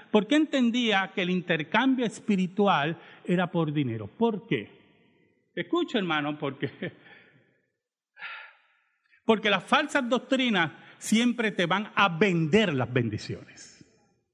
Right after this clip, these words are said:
Te van a pedir un precio.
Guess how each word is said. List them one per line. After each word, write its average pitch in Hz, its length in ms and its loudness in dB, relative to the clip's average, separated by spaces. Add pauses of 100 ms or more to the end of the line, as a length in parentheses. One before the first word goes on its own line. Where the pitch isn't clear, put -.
(1700)
Te 202 120 4
van 247 160 2
a 247 140 0
pedir 226 260 2
un 214 140 2
precio. 170 840 -2